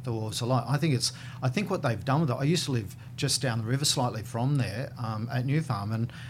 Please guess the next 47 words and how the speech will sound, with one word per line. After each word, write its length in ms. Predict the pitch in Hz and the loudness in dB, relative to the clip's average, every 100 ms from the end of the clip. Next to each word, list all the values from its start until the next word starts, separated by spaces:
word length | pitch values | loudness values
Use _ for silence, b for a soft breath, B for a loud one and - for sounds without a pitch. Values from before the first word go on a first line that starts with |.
| B | B
you 100 | 127 | 0
know, 80 | 123 | 0
and 200 | 143 123 | 4 6
now 180 | 127 143 | 6 4
what 200 | 139 120 | 2 0
they've, 340 | 117 104 95 - - | -2 -4 -6 -12 -6
what 160 | 123 120 | -4 -2
they've 200 | 107 - | -4 -4
created 280 | 113 107 113 | -4 -2 -2
there 120 | 98 | -4
is 180 | 104 - - | -4 -4 -2
absolutely 680 | 127 120 - 123 110 107 101 | 0 2 0 0 -4 -6 -6
fantastic. 600 | 110 90 - 117 - 110 | -6 -6 -4 -4 -4 -6
I 40 | |
wish 180 | 113 117 | -6 -4
it 80 | 110 | -6
was 140 | 104 | -6
there 180 | 113 101 | -6 -4
when, 260 | 101 104 - - | -4 -6 -8 -10
when 140 | 120 117 | -6 -4
I 60 | |
was 160 | 107 113 | -4 -2
living 200 | 113 110 | -4 -4
just 180 | 104 - | -4 -4
down 160 | 107 95 | -4 -4
the 80 | |
road. 240 | 107 123 117 | -2 -2 -2
It 60 | |
would 100 | 123 | -6
have 80 | 101 | -8
been 120 | 101 | -8
fantastic. 600 | - 104 - 127 - 95 - B B B B - | -8 -8 -6 -6 -6 -8 -10 B B B B -8
Um, 280 | 104 110 - B B - | -6 -6 -10 B B -4
probably 260 | 143 131 | -2 0
wouldn't 220 | 117 113 107 | 0 0 -4
have 80 | 117 | -4
helped 160 | 127 | -4
my 100 | 113 | -4
liver 260 | 107 110 110 | -4 -6 -6
much, 340 | 98 117 - - | -6 -6 -6 -4
but, 320 | 117 - - | -4 -4 -2
um, 320 | 117 110 117 - | 0 0 -2 -4
<laughs> 80 | - | 2
it 180 | 147 - | 2 4
was, 280 | 139 127 - | 2 2 0
you 140 | 123 127 | -2 0
know, 120 | 113 | 0